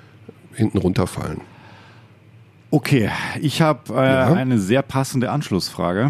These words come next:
Speaker 1: Mhm.
Speaker 2: Äh, von Benjamin Dehne. „Bei Sport eins und manch anderen Medien wird Bayern als bestes deutsches Team aller Zeiten tituliert. Seht ihr da nicht Bamberg mit Wanamaker, Melli und Theis unter Trinkieri stärker?“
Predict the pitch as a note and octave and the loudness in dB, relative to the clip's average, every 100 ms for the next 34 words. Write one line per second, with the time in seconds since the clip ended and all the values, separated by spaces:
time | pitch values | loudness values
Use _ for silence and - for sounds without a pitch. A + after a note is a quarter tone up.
0 | C3+ F#2 F2 G#2 G3+ - - - G#2 G#2+ | 0 -4 -2 -2 -4 -8 -20 -8 -2 0
1 | A2+ A2+ A2+ G#2+ A2+ G#2+ A2 B2 A#2 A2 | 2 2 0 2 2 4 2 2 4 2
2 | E2+ G#2+ B2+ G2 D#2+ D#2+ E2 F#2+ - B2 | 2 0 2 0 -2 -6 -6 -6 -2 -2
3 | F#2 B2 D#3+ C3+ A#2+ A2+ A#2 D3+ G#2 G2+ | 0 0 2 4 2 0 0 2 4 4
4 | G#2 A2 B2 A#2+ F#2+ A#2 - G2+ G#2+ C#3+ | 4 4 4 2 2 0 0 0 2 2
5 | B2 - B2 B2 B2+ A#2+ A#2 - - - | 0 0 -2 -2 -2 0 -2 -2 -8 -6
6 | B2+ C3+ G#2 C3 - A2+ A2+ - G2+ A2 | -4 -4 -2 -2 -2 -4 -2 0 -2 -2
7 | - F#2+ F2 F2 - - - - - - | -4 -2 -2 -4 -8 -20 -20 -20 -20 -2
8 | A#2+ C#3 B2 A#2+ C3 - - G#2 C#3+ C#3+ | 0 2 2 2 2 0 -2 0 2 2
9 | B2+ G#2+ E2+ G#2 C3 B2+ C3 C3 G#2+ G#2 | 2 0 0 0 2 2 0 2 2 4
10 | C3 C3+ G#2 - - G2 C3+ B2 A2+ A2 | 4 2 2 0 -4 -2 0 0 0 0
11 | - A2 A2 A2+ A#2+ - G#2+ G2 F2+ | 0 0 0 0 0 0 -2 0 -2